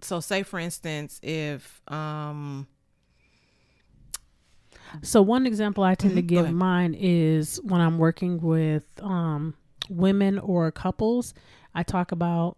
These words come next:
Speaker 2: um, you know, one of the big things is job, um,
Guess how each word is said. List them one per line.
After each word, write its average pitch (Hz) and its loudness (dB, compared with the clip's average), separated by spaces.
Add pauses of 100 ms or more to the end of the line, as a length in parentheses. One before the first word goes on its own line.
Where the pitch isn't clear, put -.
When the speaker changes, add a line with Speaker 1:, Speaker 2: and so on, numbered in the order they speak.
(100)
Speaker 2:
um, 175 -2 (920)
you 214 4
know, 170 4
one 175 2
of 180 0
the 170 0
big 170 -2
things 175 -2
is 160 -2
job, 160 -2 (680)
um, 175 -6